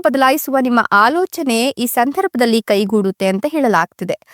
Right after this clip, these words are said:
ಸಂಕಷ್ಟಗಳಿಂದ ಪರಿಹಾರ ಸಿಗುತ್ತೆ. ಮದುವೆ ಆಗದೆ ಇರೋರಿಗೆ ವಿವಾಹ ಯೋಗ ಇರೋದ್ರ ಜೊತೆಗೆ ಮಕ್ಕಳಾಗದೆ ಇರತಕ್ಕಂಥವರಿಗೆ ಸಂತಾನ ಸುಖ ಪ್ರಾಪ್ತಿಯಾಗುತ್ತೆ.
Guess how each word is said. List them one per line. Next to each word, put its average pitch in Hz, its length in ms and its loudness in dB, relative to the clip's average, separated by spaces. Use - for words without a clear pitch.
ಸಂಕಷ್ಟಗಳಿಂದ 320 880 -2
ಪರಿಹಾರ 247 500 0
ಸಿಗುತ್ತೆ. 185 720 -6
ಮದುವೆ 254 320 2
ಆಗದೆ 247 560 2
ಇರೋರಿಗೆ 262 420 -2
ವಿವಾಹ 233 480 0
ಯೋಗ 214 220 0
ಇರೋದ್ರ 202 340 -4
ಜೊತೆಗೆ 254 500 2
ಮಕ್ಕಳಾಗದೆ 240 800 0
ಇರತಕ್ಕಂಥವರಿಗೆ 208 840 -4
ಸಂತಾನ 381 600 0
ಸುಖ 247 320 -4
ಪ್ರಾಪ್ತಿಯಾಗುತ್ತೆ. 190 1200 -4